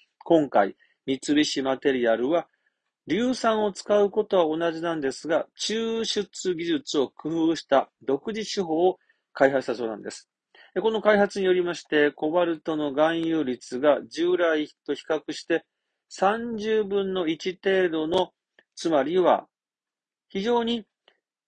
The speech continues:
コバルトが入っている率が少ないという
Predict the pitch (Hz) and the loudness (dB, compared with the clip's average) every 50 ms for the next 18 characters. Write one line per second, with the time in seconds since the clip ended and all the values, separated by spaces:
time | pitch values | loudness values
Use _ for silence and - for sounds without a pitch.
0 | _ _ _ _ _ _ - - 180 214 247 240 220 - 160 131 123 127 - - | _ _ _ _ _ _ -4 0 2 2 2 2 0 -2 -4 -2 -2 -4 0 2
1 | 202 208 202 180 _ _ _ - 139 135 139 165 165 131 113 - _ _ _ _ | 0 0 0 -4 _ _ _ 0 0 2 2 0 0 -2 -2 -6 _ _ _ _
2 | _ _ _ _ _ _ _ _ 123 127 202 226 - - - 151 127 143 131 107 | _ _ _ _ _ _ _ _ -8 -8 -8 -8 -8 -8 -8 -4 0 2 0 0
3 | - - - - - - 233 240 254 233 220 190 - - 196 196 202 208 208 226 | 0 -6 -12 -12 -10 -8 -6 -2 -2 -2 -2 -2 -2 -2 -2 -2 -2 -4 -4 -2
4 | 254 220 139 104 | -2 -2 -2 -4